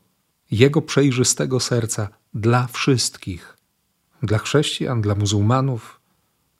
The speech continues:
dla każdego, kogo mógł spotkać. Błogosławieństwa mają być naszą charakterystyką.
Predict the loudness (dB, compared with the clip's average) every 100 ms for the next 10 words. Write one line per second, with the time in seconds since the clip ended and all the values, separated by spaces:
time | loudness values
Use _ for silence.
0 | -4 2 2 2 0 2 0 0 -4 0
1 | 2 4 2 2 0 0 -2 -4 -4 -6
2 | -8 -8 -10 -14 -16 _ _ _ _ _
3 | _ _ _ _ _ _ -6 -2 0 0
4 | 2 2 2 2 -2 -6 -8 -12 _ 2
5 | 4 4 2 2 0 0 -2 -4 -4 -6
6 | -6 -6 -6 -8 -12